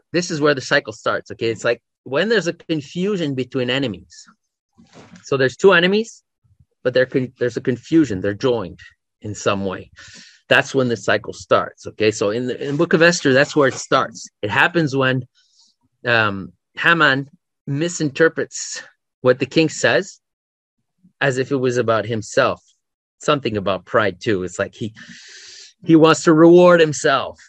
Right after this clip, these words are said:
okay? And that's his downfall, because once you wanna reward yourself, you're, you're entering the cycle. You're entering that pattern. And then what happens is it,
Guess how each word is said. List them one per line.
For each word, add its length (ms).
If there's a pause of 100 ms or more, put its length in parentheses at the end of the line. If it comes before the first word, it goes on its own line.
okay? 340
And 100
that's 200
his 100
downfall, 600
because 340
once 440 (220)
you 80
wanna 260
reward 360
yourself, 520
you're, 280
you're 100
entering 360
the 60
cycle. 600
You're 100
entering 240
that 220
pattern. 280 (480)
And 240
then 160
what 140
happens 420
is 140
it, 100